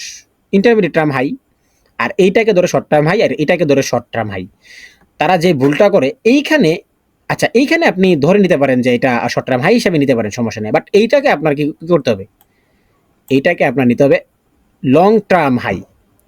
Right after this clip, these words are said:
এটা লং টার্ম হাই, and লং টার্ম হাইয়ের পরে, লং টার্ম হাইয়ের পরে কি আছে?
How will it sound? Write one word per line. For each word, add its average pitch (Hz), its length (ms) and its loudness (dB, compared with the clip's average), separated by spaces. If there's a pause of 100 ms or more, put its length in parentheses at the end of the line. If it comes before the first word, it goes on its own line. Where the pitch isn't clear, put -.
(220)
এটা 240 120 2 (100)
লং 165 80 2 (120)
টার্ম 175 200 2
হাই, 170 120 0 (580)
and 151 100 2 (100)
লং 220 100 4 (140)
টার্ম 262 260 2
হাইয়ের - 260 2 (120)
পরে, 160 180 2 (260)
লং 147 100 2 (120)
টার্ম 180 220 0
হাইয়ের 131 300 0
পরে 165 240 2
কি 147 80 -2 (100)
আছে? - 160 -14